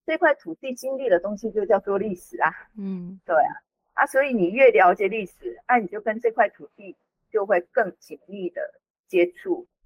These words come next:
Speaker 1: 你会更珍惜自己的生命，你会更扎根在这里。
Speaker 2: 嗯。
Speaker 1: 有了根，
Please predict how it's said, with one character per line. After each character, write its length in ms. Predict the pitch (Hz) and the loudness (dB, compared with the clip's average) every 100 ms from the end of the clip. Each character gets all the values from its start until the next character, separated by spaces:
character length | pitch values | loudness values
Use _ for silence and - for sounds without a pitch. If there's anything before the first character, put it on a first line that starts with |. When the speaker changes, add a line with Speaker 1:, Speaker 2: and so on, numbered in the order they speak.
| _ _ - | _ _ -8
Speaker 1:
你 220 | 165 147 | -8 2
会 120 | 240 | 2
更 200 | 233 226 | 2 -2
珍 180 | 220 220 | 0 -2
惜 160 | 240 - | -2 -8
自 140 | - | -2
己 80 | 175 | 0
的 140 | - | 0
生 180 | - 156 160 | -6 -18 -16
命， 200 | 165 147 _ _ _ _ | -18 -18 _ _ _ _
你 140 | 156 156 | -10 -4
会 160 | 214 | -2
更 240 | 180 190 185 | -2 -8 0
扎 200 | 208 208 | 0 2
根 220 | 190 202 | -2 0
在 180 | 180 180 | 0 0
这 220 | - 151 | -2 -6
里。 160 | 349 - _ _ _ _ _ _ _ | -6 -14 _ _ _ _ _ _ _
Speaker 2:
嗯。 80 | 196 | 2
Speaker 1:
有 140 | 165 | 4
了 160 | 139 | 6
根， 100 | 156 | 2